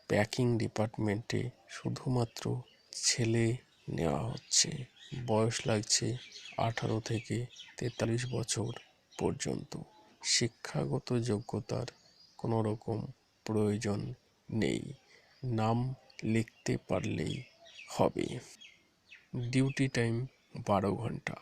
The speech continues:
এক সপ্তাহ ডে এবং এক সপ্তাহ নাইট। ডিউটি শুরু হয় সকাল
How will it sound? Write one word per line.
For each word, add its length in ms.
এক 200
সপ্তাহ 460
ডে 380
এবং 440
এক 240
সপ্তাহ 540
নাইট। 580
ডিউটি 440
শুরু 340
হয় 320
সকাল 480